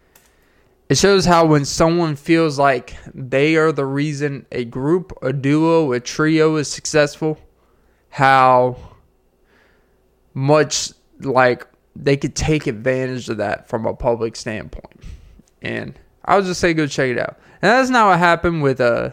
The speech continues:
Florida Georgia Line, why they kinda separated. They just wanna do different ventures, and honestly, you can make an argument that the guy who was the backup in Florida Georgia Line, I think it's Brian.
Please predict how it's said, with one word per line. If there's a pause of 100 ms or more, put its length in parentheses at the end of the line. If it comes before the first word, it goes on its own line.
(160)
Florida
Georgia
Line,
why
they
kinda
separated. (480)
They
just
wanna
do
different
ventures,
and
honestly, (800)
you
can
make
an
argument (360)
that
the
guy
who
was
the
backup (1200)
in
Florida
Georgia
Line,
I
think
it's
Brian.